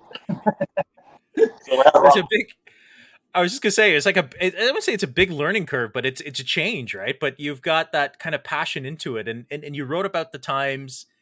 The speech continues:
Speaker 2: at Coco Pelle's, that sort of iconic Windsor bar that so many of us have known over the years too. Uh,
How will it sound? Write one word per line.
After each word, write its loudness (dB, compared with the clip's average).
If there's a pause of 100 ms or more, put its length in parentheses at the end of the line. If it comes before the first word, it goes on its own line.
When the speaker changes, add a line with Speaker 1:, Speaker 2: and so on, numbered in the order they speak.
(260)
Speaker 2:
at -4
Coco -8
Pelle's, -6
that -12
sort -8
of -6
iconic -8
Windsor -8
bar -4
that -14
so -6
many -8
of -8
us -10
have -16
known -8
over -12
the -16
years -10
too. -8 (440)
Uh, -6